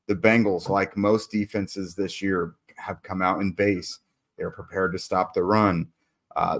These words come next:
they were shading some things over the top and trying to take Alec Pierce out of it.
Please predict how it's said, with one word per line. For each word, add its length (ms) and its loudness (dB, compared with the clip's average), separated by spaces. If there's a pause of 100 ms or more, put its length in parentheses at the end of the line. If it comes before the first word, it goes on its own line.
they 240 4
were 600 4
shading 360 2
some 160 -6
things 300 -2
over 140 2
the 100 0
top 320 -2
and 100 -2
trying 260 0
to 60 -4
take 300 -2
Alec 360 -2
Pierce 360 -4
out 240 2
of 80 2
it. 180 2